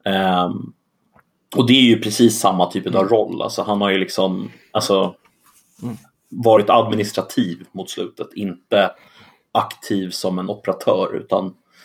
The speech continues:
Speaker 1: han har varit med, liksom, på ett hörn.
Speaker 2: Det är väl en värld som det är väldigt svårt att lämna, liksom, kan jag tänka mig.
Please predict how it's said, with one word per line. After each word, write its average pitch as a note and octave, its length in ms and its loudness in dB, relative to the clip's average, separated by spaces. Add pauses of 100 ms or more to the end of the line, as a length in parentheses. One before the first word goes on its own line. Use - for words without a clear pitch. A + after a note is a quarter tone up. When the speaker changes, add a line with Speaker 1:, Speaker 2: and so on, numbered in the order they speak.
(880)
Speaker 1:
han G#2+ 180 0
har G#2 60 6
varit G#2 240 6
med, G#2+ 280 0
liksom, F2+ 260 -6
på F#2+ 60 -4
ett F#2 60 -14
hörn. F#2 440 0 (960)
Speaker 2:
Det C3+ 140 2
är B2+ 40 8
väl B2 100 6
en C3 80 6
värld B2 180 4
som C3 100 -4
det B2+ 40 2
är B2+ 40 0
väldigt A#2+ 160 2
svårt A2+ 180 -8
att G#2+ 60 -10
lämna, A#2 320 -6
liksom, - 260 -10 (140)
kan - 60 -20
jag - 120 -8
tänka - 180 -10
mig. D#3 160 -14